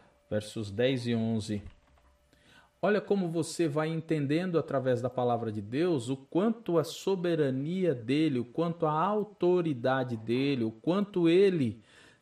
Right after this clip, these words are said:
tem poder pra nos fazer entender o quanto ele é soberano.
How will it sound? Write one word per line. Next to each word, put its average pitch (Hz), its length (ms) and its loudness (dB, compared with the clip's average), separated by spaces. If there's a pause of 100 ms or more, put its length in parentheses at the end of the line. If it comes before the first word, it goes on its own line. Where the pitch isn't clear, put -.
(140)
tem 190 580 4 (640)
poder 165 760 10 (800)
pra 175 140 8
nos 180 200 0
fazer 185 800 6
entender 175 1080 2 (160)
o 175 80 0
quanto 170 420 8
ele 180 140 10
é 180 40 8
soberano. 190 960 8